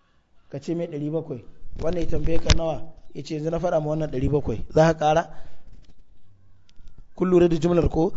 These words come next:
Saboda duk a cikinsu ba a karkata zuwa ga kowa ba, ba a karkata zuwa ga mutum guda ba. Wannan babu laifi akan wannan.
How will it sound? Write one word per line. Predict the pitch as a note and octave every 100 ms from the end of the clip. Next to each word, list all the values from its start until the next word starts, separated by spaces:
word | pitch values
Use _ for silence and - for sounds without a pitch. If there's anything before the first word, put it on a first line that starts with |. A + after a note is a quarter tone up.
| -
Saboda | - F#3+ G3 D#3+
duk | -
a | G#3+
cikinsu | - G#3 G3
ba | E3
a |
karkata | D#3+ D#3 G#3 F#3+
zuwa | E3 F#3 D#3+
ga | C#3+ B2+ A#2 - - _ _ _ - - - _ _ _
kowa | - E3+ E3 D3+
ba, | C#3+ - -
ba | C#3 C#3
a |
karkata | - - - F3+ D#3+
zuwa | D#3 C#3+
ga |
mutum | B2 A#2 -
guda | A2+ F#2+ F2
ba. | E2+ - - - - - - - _ - - - - -
Wannan | - G3 G#3
babu | E3 E3
laifi | D#3 C#3 D3+
akan | A#2+ -
wannan. | A#2+ A2 G2+